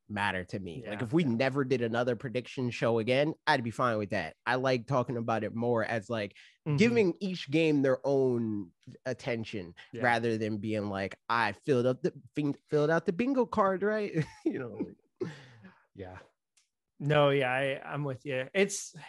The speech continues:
Speaker 2: it, I think the funny thing thinking about that one is just, like, um, I feel like its tone could very well be really different than, well, maybe not the tone genre, but, like, opening with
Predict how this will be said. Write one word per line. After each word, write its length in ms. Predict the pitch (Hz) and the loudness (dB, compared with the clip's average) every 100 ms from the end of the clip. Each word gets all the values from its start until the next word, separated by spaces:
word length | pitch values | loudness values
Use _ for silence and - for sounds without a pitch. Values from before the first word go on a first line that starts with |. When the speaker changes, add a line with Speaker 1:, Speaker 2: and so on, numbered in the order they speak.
| - _ _ _ _ 185 | -20 _ _ _ _ -4
Speaker 2:
it, 200 | 196 - | -4 -2
I 100 | 156 | -6
think 220 | 147 226 226 | 0 0 2
the 100 | 190 | 0
funny 260 | 185 175 | 0 -2
thing 200 | - 160 | -2 -6
thinking 260 | 151 151 143 | -4 -4 -2
about 240 | 131 120 | -4 -2
that 140 | 135 143 | -2 -2
one 120 | 131 | -4
is 140 | 120 | -6
just, 220 | 131 - | -6 -8
like, 360 | 127 117 117 - - _ _ _ _ _ | -6 -6 -8 -14 -20 _ _ _ _ _
um, 440 | 143 135 123 117 113 _ _ _ _ - | -6 -6 -6 -10 -14 _ _ _ _ -8
I 80 | 135 | -8
feel 220 | - 202 | 2 4
like 120 | 190 | 4
its 200 | 185 - | 0 -2
tone 380 | - 156 160 160 | -6 -2 0 -2
could 200 | - 156 | -2 -2
very 280 | 127 143 139 | 0 2 2
well 200 | 139 131 | 2 0
be 120 | 131 | -2
really 260 | 123 135 127 | -2 -2 -2
different 400 | 123 127 143 147 - | -6 -6 -4 -6 -8
than, 240 | 160 175 190 | -6 -6 -2
well, 160 | 262 277 | 0 0
maybe 180 | 320 311 | 0 -2
not 140 | 160 143 | -2 -2
the 60 | |
tone 220 | 139 143 139 | -4 -4 -2
genre, 180 | 135 139 | -2 2
but, 140 | 196 | 4
like, 200 | 190 - - - _ _ | 4 0 -10 -20 _ _
opening 520 | 185 190 220 220 220 | 2 4 2 2 -2
with 320 | 175 180 - | -2 -2 -4